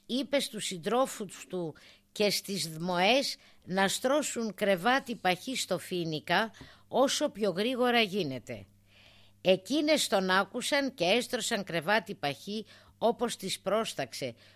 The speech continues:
προβιές και κυλίμια και ψηλό λινό σεντόνι.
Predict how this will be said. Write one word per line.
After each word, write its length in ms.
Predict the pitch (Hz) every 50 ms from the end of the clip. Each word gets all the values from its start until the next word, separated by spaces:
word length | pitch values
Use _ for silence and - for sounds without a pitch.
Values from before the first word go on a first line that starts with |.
| _ _ _
προβιές 680 | - 185 185 180 165 147 156 151 214 247 277 - - -
και 180 | - 220 208
κυλίμια 720 | 190 - - 180 170 147 160 220 240 247 247 247 254 247
και 200 | 240 247 - 196 185
ψηλό 720 | - - - - 170 160 165 196 220 233 233 - - - _ - - _
λινό 600 | _ 143 147 151 165 175 185 180 175 185 214 240 233
σεντόνι. 840 | - - - 190 180 180 165 202 208 196 170 135 127 120 107 -